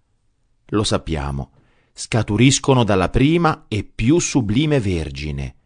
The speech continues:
Maria Santissima, la sempre Vergine, la Vergine delle Vergini, Madre di Dio e Regina degli Angeli, colei che è stata paradiso di verginità per il Verbo di Dio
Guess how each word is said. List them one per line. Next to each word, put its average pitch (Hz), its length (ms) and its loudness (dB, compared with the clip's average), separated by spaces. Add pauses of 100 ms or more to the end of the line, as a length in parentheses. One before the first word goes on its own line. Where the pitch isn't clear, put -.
(180)
Maria 117 420 2
Santissima, 95 920 -4 (560)
la 113 140 -2
sempre 120 460 0
Vergine, 71 680 -6 (580)
la 95 180 0
Vergine 107 560 2
delle 98 260 2
Vergini, 76 680 -2 (440)
Madre 104 500 2
di 101 160 -2
Dio 156 320 2
e 139 80 4
Regina 120 480 0
degli 127 300 0
Angeli, 73 640 -8 (720)
colei 135 460 4
che 139 220 2
è 151 60 2
stata 90 500 -4
paradiso 117 640 -2
di 113 140 -2
verginità 104 920 -2 (240)
per 139 200 2
il 123 140 0
Verbo 147 360 0
di 143 180 -4
Dio 80 460 -4